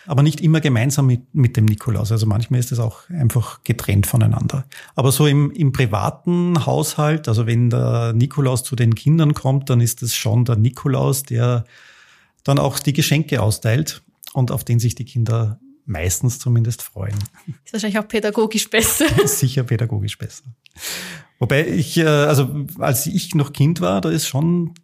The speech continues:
Speaker 1: der Krampus meistens mitgekommen mit dem Nikolaus auch ins Haus. Und ich persönlich habe mir immer sehr gefürchtet vor dem Krampus. Ich habe mich sogar vor dem Nikolaus gefürchtet. <laughs>
Speaker 2: Ja, das stimmt. Bei uns kam der, der Schmutzli auch mit,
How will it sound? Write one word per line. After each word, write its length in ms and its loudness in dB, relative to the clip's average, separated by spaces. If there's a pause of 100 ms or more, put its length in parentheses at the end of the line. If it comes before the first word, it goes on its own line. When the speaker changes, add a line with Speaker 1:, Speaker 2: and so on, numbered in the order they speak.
Speaker 1:
der 100 -2
Krampus 500 -4
meistens 360 0
mitgekommen 600 0
mit 180 -4
dem 340 2
Nikolaus 420 0
auch 480 0
ins 240 2
Haus. 460 0 (180)
Und 100 2
ich 60 4
persönlich 420 2
habe 120 4
mir 140 4
immer 220 4
sehr 260 0
gefürchtet 560 -6
vor 180 -8
dem 340 0
Krampus. 560 -10 (320)
Ich 100 2
habe 80 4
mich 100 4
sogar 180 0
vor 140 0
dem 40 4
Nikolaus 420 -2
gefürchtet. 480 -16 (260)
<laughs> 260 -6
Speaker 2:
Ja, 100 2
das 140 -2
stimmt. 180 2
Bei 140 2
uns 160 0
kam 180 0
der, 220 -2 (120)
der 140 -2
Schmutzli 480 0
auch 280 0
mit, 300 0